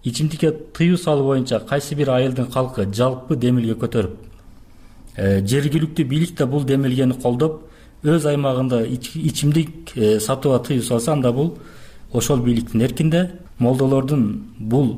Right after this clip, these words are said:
процесстеги ишмердиги же милдети элге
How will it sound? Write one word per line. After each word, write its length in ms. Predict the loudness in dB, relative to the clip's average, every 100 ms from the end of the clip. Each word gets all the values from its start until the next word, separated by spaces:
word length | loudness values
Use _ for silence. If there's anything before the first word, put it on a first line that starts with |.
| -2
процесстеги 920 | -2 0 -2 -2 0 2 2 0 -6 -16 -20 -8
ишмердиги 840 | -4 0 2 2 2 2 0 -4 -16 -20 -20 -20 -20 -10 0
же 140 | 2
милдети 640 | 4 4 2 0 0 -2 -4 -18 -20 -20 -20 -20 -20 -18 -2
элге 520 | 0 2 2 2 0